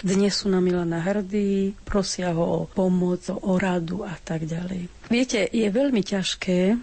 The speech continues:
verím, že je veľmi ťažké pre mnohých ľudí prijať takúto vec. Pretože byť kňazom je veľmi ťažké a veľmi náročné. Stále hovorím, že za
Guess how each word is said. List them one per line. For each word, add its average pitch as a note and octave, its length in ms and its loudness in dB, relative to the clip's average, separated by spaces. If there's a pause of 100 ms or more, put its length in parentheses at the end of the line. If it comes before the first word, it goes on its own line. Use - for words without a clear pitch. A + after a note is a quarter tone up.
(140)
verím, G3 400 2
že F3+ 240 -2 (160)
je G3 80 0
veľmi F#3+ 320 2
ťažké F#3+ 500 -2 (540)
pre F3 80 4
mnohých F3+ 400 2
ľudí F3 400 0
prijať F3+ 480 -2
takúto F#3 560 -6
vec. - 320 -12 (240)
Pretože G3 800 0
byť G3+ 240 -2
kňazom G3 720 2 (320)
je F3+ 240 2
veľmi F3 400 2
ťažké - 480 -2
a F3+ 80 2
veľmi F3+ 320 4
náročné. F#3 720 -2
Stále C4+ 460 0
hovorím, F#3+ 420 2
že G#3+ 160 0
za F3+ 120 -4